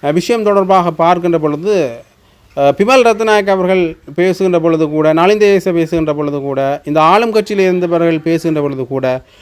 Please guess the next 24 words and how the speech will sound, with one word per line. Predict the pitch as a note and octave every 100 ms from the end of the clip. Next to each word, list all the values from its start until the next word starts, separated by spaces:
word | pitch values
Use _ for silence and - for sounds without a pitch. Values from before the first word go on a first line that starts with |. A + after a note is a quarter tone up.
| -
கொடபய | - A3 C4+ C4+ A#3+
ராஜபக்ச | G#3 G3 F#3+ F3+ F3+ E3+ E3 _ _
ஆட்சி | C#3+ G#3 B3 -
மாற்றத்திற்கான | B3+ G#3 G3+ G3 F3+ E3 F3+ F3+ F#3 F3+
ஒரு | D3
விடயமாகத்தான் | D3 E3 G#3 G#3 F#3+ E3+ D3 F3 F#3+
இந்த, | D#3+ D3+ C#3 A#2+ - _ _ _
ஆம், | - C3 C3 B2+ B2 B2 A#2+ A#2 A2+ B2
உயிர்த்த | F3+ G#3
நேர | A3 G3+
தாக்குதலை | F3 E3+ D#3 D#3+ D#3+
மேற்கொண்டிருந்தார் | D#3 E3+ E3 F3 E3+ D#3+
என்கிற | D#3 D3 C#3+
விடயங்களை, | C#3+ D3+ F3 C#4 D4+ - _ G#3
ஆ, | G#3 G#3 G3+ G3
அவர்கள், | G3+ G#3+ A3 F#3 E3 -
ஆ, | E3
பாராளுமன்றத்திலும் | D#3+ F#3 G#3 G#3+ G#3 G3 F#3 G#3 C4+
பொது | A#3+ A3+
வழிகளிலும் | A3+ A3+ A3+ A#3+
பேசினார்கள். | A#3+ A#3 F#3+ C#3 A2 -
ஆனால் | B2+ C3 C3+ G#3 D4 - _ _ _ _ _ _ _
அந்த | D3 A3
விஷயத்துல | C#4+ B3 C4 A#3 B3+ B3 A3